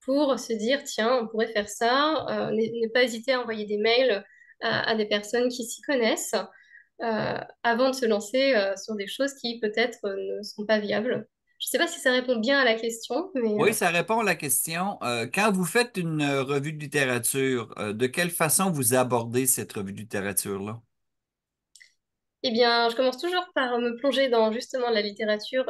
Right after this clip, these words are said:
Speaker 1: existante et, euh, à regrouper les différents, euh, papiers qui, euh, m'ont un petit peu intéressée, des choses qui ont retenu mon attention, qui sont un petit peu à la pointe de ce qui se fait en ce moment. Et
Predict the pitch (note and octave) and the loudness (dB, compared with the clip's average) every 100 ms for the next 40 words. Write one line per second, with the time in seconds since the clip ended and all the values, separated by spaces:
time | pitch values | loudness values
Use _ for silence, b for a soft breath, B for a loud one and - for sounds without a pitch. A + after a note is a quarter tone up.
0 | - A3+ A3 - A3+ E4+ - - _ _ | -2 -4 -4 -2 -2 -2 -4 -8 _ _
1 | _ _ _ _ _ - B3+ D4+ D#4+ D#4+ | _ _ _ _ _ 0 4 4 4 4
2 | - A3+ A3 - A#3+ B3+ D4+ C#4+ D4+ D#4+ | 2 4 4 2 0 0 -2 -2 -2 2
3 | E4 C#4+ A3 B3 - C#4+ C#4 C#4+ C#4 C#4 | 2 2 0 -4 -2 0 0 0 0 0
4 | G#3+ G#3 G3+ B3+ C4+ - C#4 C#4+ C#4 - | 2 0 0 -2 -4 -4 -4 -4 -6 -8
5 | A3 A3 G#3 G#3+ G#3+ - _ _ - B3 | -4 0 0 0 -2 -4 _ _ -4 -4
6 | A#3+ - F#4 F4+ D#4+ C4 B3+ - B3+ G#4+ | -4 -2 2 2 2 0 0 -4 -6 -6
7 | - _ _ _ _ _ - A#3+ A#3+ D4+ | -12 _ _ _ _ _ -8 -6 -4 -4
8 | D4+ B3+ A3+ - D#4+ D4+ C4+ C4 B3+ - | 2 2 4 2 2 4 2 -2 -6 -2
9 | D#4 F4+ D4+ - A3+ A3+ - C#4 C#4+ A3+ | -2 -2 -4 -4 -4 -4 -8 -2 0 2
10 | G3+ G3+ - D#4 D4+ D4+ B3+ G#3+ G#3 - | 0 -4 -2 2 2 0 -4 -4 -6 -8
11 | A3 - C4+ - G#3+ G#3 D#4 G#4 b b | -6 -2 -2 0 0 2 0 -2 b b
12 | b b b _ - - _ - F4+ - | b b b _ -20 -20 _ -2 -2 -2